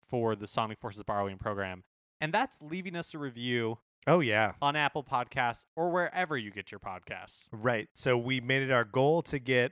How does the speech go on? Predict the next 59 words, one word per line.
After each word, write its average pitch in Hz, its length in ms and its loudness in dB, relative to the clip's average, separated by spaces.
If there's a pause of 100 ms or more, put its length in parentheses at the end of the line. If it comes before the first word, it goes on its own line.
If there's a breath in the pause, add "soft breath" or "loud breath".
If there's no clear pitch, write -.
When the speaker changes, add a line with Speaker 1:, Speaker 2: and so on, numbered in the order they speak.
Speaker 2:
uh, 123 220 0
a 117 80 -2
bunch 117 260 -2
of 117 60 -2
reviews 139 380 0
by 120 180 4
the 117 100 0
end 110 160 -2
of 101 60 -10
the 101 100 -6
year. 180 500 2 (300 soft breath)
Uh, 117 220 0
the 127 140 0
end 135 120 -2
of 120 80 -10
the 120 80 -2
year 139 300 2
is 151 260 -2 (220)
upon 160 840 2
us. 98 340 -6 (300 loud breath)
You, 170 520 4 (100)
look, 147 280 2
you 135 120 -4
can 160 100 -6
use 156 160 0
this 147 140 -4
as 139 100 -6
an 135 60 -4
excuse 147 400 -2
so 160 80 -2
you 143 100 0
don't 131 160 -2
have 120 200 0
to 151 100 -6
go 135 160 4
out 165 180 6
tonight. 107 360 -4 (300 soft breath)
Be 139 60 -2
like, 123 160 0
"I'm 127 80 -4
sorry, 135 260 4
<laughs> - 20 6
I 135 100 6
have 151 260 -2
to 151 100 -6
leave 143 240 0
some 151 160 -2
reviews 147 380 4
Speaker 1:
I 165 80 6
have 151 140 4
to 156 100 -4
Speaker 2:
for 175 140 4
Speaker 1:
craft 147 380 12
Speaker 2:
podcasts 202 260 8
I 180 60 10
Speaker 1:
the 170 80 10
Speaker 2:
listen - 260 6
to." 160 140 6
Speaker 1:
perfect 143 580 2